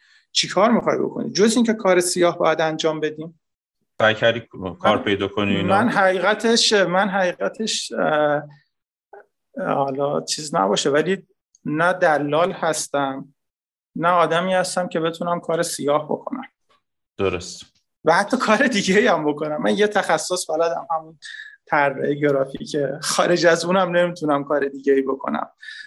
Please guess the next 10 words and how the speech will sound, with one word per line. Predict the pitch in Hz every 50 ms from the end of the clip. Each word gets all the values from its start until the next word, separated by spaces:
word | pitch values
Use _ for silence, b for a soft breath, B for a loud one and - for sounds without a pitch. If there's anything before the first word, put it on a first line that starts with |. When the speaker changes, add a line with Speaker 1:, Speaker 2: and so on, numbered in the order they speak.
| B B B B
Speaker 1:
و | 143 131 131 151 151 151 151
توی | 143 147 - 175 175
ترکیه | 175 - 156 151 147 147 147 - 151 156 165 170
من، | 165 165 165 165 165 165 - -
اه، | - 151 143 143 143 139 139 - - - 208 226 - _ _ _ -
این | 151 156
مشکل | 160 156 143 - - - 160 147
رو | 147 151
داشتم. | 143 143 139 135 - - - 170 165 156 160 160 - _ _ _ _ _ _ _ _ _ -
اه، | 147 143 143 135 135 131 131 135 170